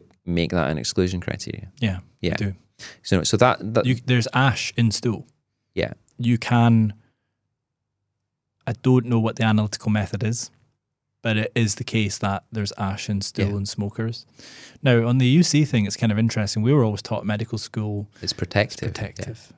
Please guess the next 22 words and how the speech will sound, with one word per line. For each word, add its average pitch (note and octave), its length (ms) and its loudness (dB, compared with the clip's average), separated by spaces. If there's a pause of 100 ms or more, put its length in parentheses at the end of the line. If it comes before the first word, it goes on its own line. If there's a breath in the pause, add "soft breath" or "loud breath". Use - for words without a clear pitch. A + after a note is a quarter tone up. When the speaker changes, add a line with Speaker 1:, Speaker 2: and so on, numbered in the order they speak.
(340)
Speaker 2:
But D3 220 4
with E3 220 8
it A2 120 0
comes A2+ 320 6
all A#2 140 8
sorts A2 300 4
of A2 80 4
other G#2 440 4
Speaker 1:
Yeah. G#2+ 240 0
Speaker 2:
very G#2+ 360 4
damaging G#2 840 2
effects, - 1000 -4
Speaker 1:
Yeah. - 60 -10
Speaker 2:
like - 160 -16
increases G#2+ 540 -4
your G#2 100 -2
likelihood G#2 440 -4
of G2+ 140 -6
basically - 360 -6
every G#2 300 -4
form G2+ 340 -2
of G2+ 240 -6